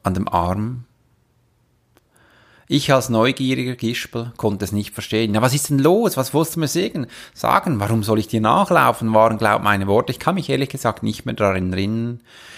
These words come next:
Hat sie mich ins Haus genommen. Wir hatten da drin ein Spielzimmer. Wunderschön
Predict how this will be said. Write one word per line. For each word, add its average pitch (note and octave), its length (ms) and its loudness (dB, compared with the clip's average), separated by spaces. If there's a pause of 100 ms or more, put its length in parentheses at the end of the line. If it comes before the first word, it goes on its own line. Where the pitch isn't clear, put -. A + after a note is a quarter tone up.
(140)
Hat - 180 2
sie E3+ 100 0
mich D#3+ 220 2
ins B2 140 -2
Haus A2+ 300 2
genommen. B2 520 0 (1500)
Wir G#2 140 0
hatten G#2+ 400 0
da G2+ 60 0
drin G2 440 -2
ein G#2+ 140 -4
Spielzimmer. A#2+ 1080 -2 (800)
Wunderschön B2+ 840 2